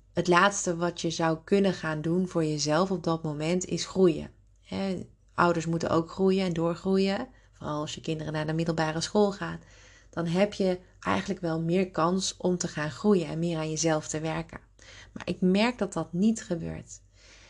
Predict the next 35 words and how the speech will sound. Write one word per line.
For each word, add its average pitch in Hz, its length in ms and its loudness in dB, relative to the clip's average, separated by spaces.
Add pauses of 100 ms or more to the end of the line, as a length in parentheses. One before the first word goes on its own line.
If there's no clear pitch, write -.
(340)
En 196 280 6
dat 190 160 4
heeft 220 420 4
natuurlijk 208 520 0
die - 180 -8
oorzaak 180 680 0
dat 165 260 0
die 175 100 -2
stappen 170 360 0
zo 156 180 0
groot 170 380 2
zijn. - 340 -6
En 160 100 -6
dat 165 180 -6
je 170 60 -4
niet 180 340 -2 (480)
alles 180 340 4
uit 180 160 2
het 160 160 -6
oog 185 300 2
wil 170 200 0
verliezen. 165 500 -4
En - 140 -8
dat 175 180 -8
je 180 80 -4
je 180 180 2
kind 190 240 2
niet 185 240 0
wil 180 340 2 (420)
laten 175 340 4
zwemmen 165 640 0 (260)
in 175 120 -4
die 165 100 -2
grote 220 440 4
oceaan 165 720 0